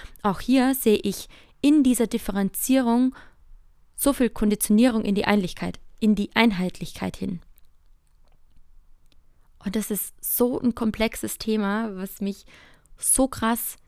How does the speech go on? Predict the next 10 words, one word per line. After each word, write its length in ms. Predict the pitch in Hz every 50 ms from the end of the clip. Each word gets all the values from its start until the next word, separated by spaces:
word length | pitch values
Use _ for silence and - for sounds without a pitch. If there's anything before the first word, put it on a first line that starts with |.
| _ _ _ _ _ _ _ - _ _ _ _ -
interessiert 500 | - 226 214 - 208 196 - 254 254 208
und 120 | 208 190
so 120 | - - 240
krass 260 | - - 214 208 -
bewegt 580 | - 196 190 170 185 220 233 233 233 233 - -
und 140 | 196 180
wo 60 | - 202
ich 160 | 202 - -
auch 80 | -
selber 640 | - - 202 208 226 226 226 226 226 233 233 240